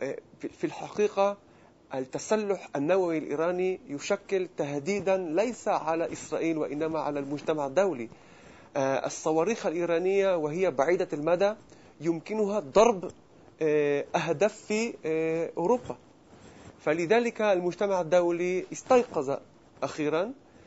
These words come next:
فلذلك، آه، تم، آه، أو أخ-، اتخذ القرار بالنقل أو بإحالة الملف الإيراني إلى مجلس الأمن. نحن نت-، آه، نتمنى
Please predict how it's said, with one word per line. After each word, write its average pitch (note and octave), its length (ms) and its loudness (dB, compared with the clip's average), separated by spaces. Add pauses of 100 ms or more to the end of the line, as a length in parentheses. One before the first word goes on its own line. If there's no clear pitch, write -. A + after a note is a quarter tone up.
(180)
فلذلك، F3 1300 2
آه، D#3 580 4
تم، F#3 300 0
آه، D3 580 -4
أو D3 260 -4 (140)
أخ-، - 200 -2 (100)
اتخذ G3+ 400 -2
القرار E3+ 480 2
بالنقل D#3 560 -2
أو D3 120 -2
بإحالة D#3 720 0
الملف D#3+ 440 2
الإيراني D3+ 840 0
إلى D#3+ 380 -2
مجلس D#3 380 -2
الأمن. A3+ 360 -2 (520)
نحن G#3 360 0
نت-، - 240 -6
آه، D#3 280 0
نتمنى F3+ 600 4